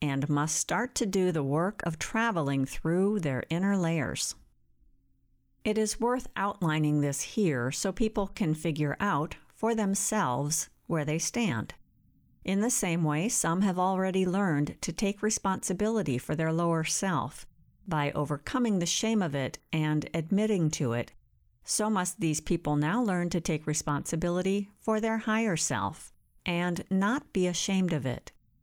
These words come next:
We need to admit, indeed, where we have already arrived.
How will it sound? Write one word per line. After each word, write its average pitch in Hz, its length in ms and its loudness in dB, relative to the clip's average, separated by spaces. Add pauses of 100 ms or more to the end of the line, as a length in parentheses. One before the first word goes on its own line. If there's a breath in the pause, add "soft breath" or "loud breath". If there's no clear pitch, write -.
(220)
We 151 140 0
need 143 260 0
to 202 140 0
admit, 214 640 0 (120)
indeed, 185 640 0 (300)
where 151 340 0
we 220 160 2
have 208 240 2
already 165 720 2
arrived. 156 640 0